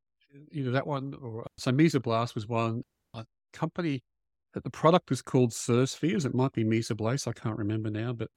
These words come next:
yeah, there's been people who've been around for a long time, and every now and then someone will come to me and say, "Hey, I just went to this great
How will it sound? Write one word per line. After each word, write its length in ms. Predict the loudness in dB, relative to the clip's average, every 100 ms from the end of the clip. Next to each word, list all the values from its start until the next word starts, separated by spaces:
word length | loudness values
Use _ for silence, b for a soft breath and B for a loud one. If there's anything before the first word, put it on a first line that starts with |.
| _ _
yeah, 220 | 4 6
there's 240 | 4 0 0
been 200 | -2 0
people 280 | 0 0 0
who've 180 | 0
been 180 | 2 0
around 300 | 2 0 0
for 140 | -2 -2
a 20 |
long 260 | -2 -2
time, 260 | -2 -2 2
and 100 | 2
every 180 | 4 4
now 240 | 4 2
and 100 | 2
then 280 | 0 -2 -2
someone 300 | -2 0 2
will 60 | 0
come 220 | 0 -2
to 100 | -2
me 120 | -2
and 100 | -2
say, 240 | 0 2 4
"Hey, 100 | 4
I 120 | 4
just 160 | 2
went 120 | -2 -2
to 40 |
this 140 | -6 -8
great 420 | -2 2 2